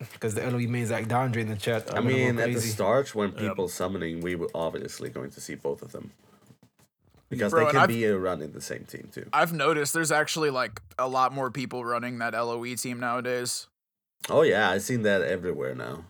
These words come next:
Speaker 2: Like, uh, I have seen so many L O Es that are trying. Uh, I hate especially the combo with the red Frieza and Chill.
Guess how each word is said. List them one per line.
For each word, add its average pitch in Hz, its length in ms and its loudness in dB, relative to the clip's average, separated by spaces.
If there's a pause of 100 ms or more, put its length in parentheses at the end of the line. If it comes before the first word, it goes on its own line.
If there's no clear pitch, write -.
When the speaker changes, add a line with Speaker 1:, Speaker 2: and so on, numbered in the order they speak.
(160)
Speaker 2:
Like, 82 320 -2 (120)
uh, 76 220 -2
I - 40 -4
have 120 200 0
seen 101 400 -4
so 87 180 -4
many 90 280 -2
L 87 120 0
O 82 100 -2
Es 92 280 -6
that 85 80 -2
are 80 60 -2
trying. 82 480 -6 (440)
Uh, 64 300 -8
I 85 120 -6
hate 98 280 -4
especially 92 460 -4
the 82 100 -4
combo 82 360 -4
with 85 160 -4
the 80 100 -2
red 76 180 -4
Frieza 82 560 -6
and 78 240 -10
Chill. 104 300 -8